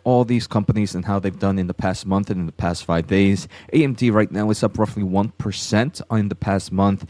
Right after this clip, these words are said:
In the past five days, it's pretty much sitting at the same price, uh, gains as well. Um, the company unfortunately saw a bit of a decline after the company reported earnings. Even though I thought they were okay,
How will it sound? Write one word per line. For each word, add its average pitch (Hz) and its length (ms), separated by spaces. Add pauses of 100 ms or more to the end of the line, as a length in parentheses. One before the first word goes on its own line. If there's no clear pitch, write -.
(160)
In 117 100
the 113 80
past 131 320
five 104 240
days, 101 240
it's 101 140
pretty 120 180
much 110 180
sitting 107 360 (100)
at 104 220
the 95 80
same 101 400 (100)
price, 101 320 (160)
uh, 104 160 (140)
gains 113 340
as - 160
well. 107 340 (280)
Um, 101 240
the 113 80
company 196 500
unfortunately 127 540
saw 113 220
a 104 40
bit 107 180
of 107 80
a 101 60
decline 101 480
after 92 240
the 92 80
company 92 400
reported 85 540
earnings. 110 420 (260)
Even 180 220
though 123 260
I 123 140
thought 120 340
they 113 100
were 107 300
okay, 107 360